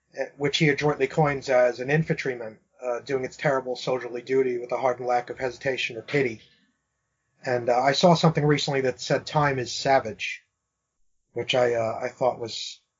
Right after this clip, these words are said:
was insightful. And, um, but also there's, there's that underli-, underlying beauty of, uh, of our time together and how brief it is. And, uh, the metaphor of the daffodil, to me, it's, it carried such a sense of the organic nature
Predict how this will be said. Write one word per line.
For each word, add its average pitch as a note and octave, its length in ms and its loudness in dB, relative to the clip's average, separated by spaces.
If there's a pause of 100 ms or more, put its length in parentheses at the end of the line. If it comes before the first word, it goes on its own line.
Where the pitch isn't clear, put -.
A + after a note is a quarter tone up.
(100)
was B2+ 180 -8
insightful. A#2+ 640 0 (1500)
And, A#2+ 380 -4
um, A#2 380 -2 (180)
but D3 240 2
also D3+ 280 6
there's, C#3 280 -2
there's C#3 260 -6
that C#3 120 0
underli-, C3 420 -2 (120)
underlying C#3 420 0
beauty B2+ 300 0
of, A#2+ 180 -2
uh, A#2 240 2 (680)
of B2 160 -2
our B2 100 4
time D#3 320 4
together B2 320 0
and A#2 80 -8
how B2 100 -4
brief C3 340 -2
it B2 60 -2
is. A2+ 340 -8 (1120)
And, B2 260 -6
uh, A#2+ 220 2
the C#3 120 -2
metaphor D#3 400 4
of C3+ 80 -2
the C3+ 60 -4
daffodil, C3+ 580 2
to - 160 -10
me, C3 180 -4
it's, - 260 -10
it D#3+ 100 -14
carried C#3 280 -2
such - 180 -4
a B2+ 40 -10
sense C#3 300 -4
of A#2+ 60 -16
the B2 140 -4
organic B2+ 540 -2
nature B2+ 480 -2